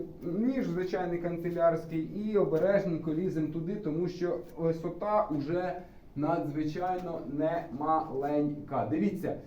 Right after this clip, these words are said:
по суті, можна і цей вже знімати, я бачу, плодик. Він уже також достиг, вже он. Але зараз знімемо цей, поки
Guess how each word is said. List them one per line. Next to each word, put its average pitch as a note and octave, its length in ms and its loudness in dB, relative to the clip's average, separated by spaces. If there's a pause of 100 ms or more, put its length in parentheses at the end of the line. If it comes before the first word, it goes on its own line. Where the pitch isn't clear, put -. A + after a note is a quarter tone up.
(260)
по G3+ 140 8
суті, A#3+ 320 2
можна G#3+ 320 4
і G3+ 60 4
цей G#3 300 8
вже D#3 200 2
знімати, D3 500 0
я C#3 60 0
бачу, C#3 300 -2
плодик. B2+ 520 -2
Він D#3+ 200 -2
уже E3 160 -2
також F3 360 0
достиг, G3+ 460 -2
вже D#3 180 -2
он. D#3 260 2 (400)
Але D#3 680 2
зараз E3 440 0
знімемо D3+ 440 0
цей, B2 460 -2
поки F3+ 560 0